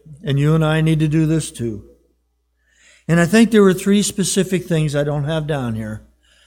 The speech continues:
but that I think there were three specific things he did to encourage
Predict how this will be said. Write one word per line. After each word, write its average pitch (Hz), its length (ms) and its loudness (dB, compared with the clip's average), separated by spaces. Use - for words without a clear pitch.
but 143 200 -4
that 147 160 0
I 143 120 -2
think 175 240 -4
there 185 120 0
were 156 120 -2
three 190 520 -2
specific 165 580 -8
things 151 300 -6
he 156 100 -2
did 139 240 -2
to 139 100 -4
encourage 127 720 -4